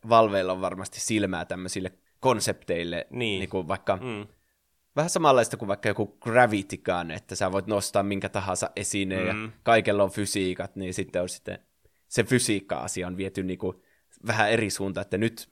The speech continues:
Speaker 1: voi tehdä portaaleja ja heittää niitä esineitä
Speaker 2: Mm.
Speaker 1: siitä ja niillä pysyy ne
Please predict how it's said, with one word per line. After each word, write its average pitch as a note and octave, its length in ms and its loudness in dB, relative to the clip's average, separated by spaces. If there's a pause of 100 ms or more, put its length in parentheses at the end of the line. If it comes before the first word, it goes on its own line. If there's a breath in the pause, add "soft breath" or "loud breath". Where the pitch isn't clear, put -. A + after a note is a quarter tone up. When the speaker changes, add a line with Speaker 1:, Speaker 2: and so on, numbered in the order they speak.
(140)
Speaker 1:
voi G#2 100 4
tehdä G#2 160 -2
portaaleja G#2+ 580 4
ja G2 60 2
heittää B2+ 400 4
niitä G2 240 -2
esineitä F#2+ 500 -2
Speaker 2:
Mm. F2+ 40 -8
Speaker 1:
siitä F#2 300 -4
ja F#2 120 -2
niillä F#2+ 200 0
pysyy A#2 440 2
ne F#2+ 140 -2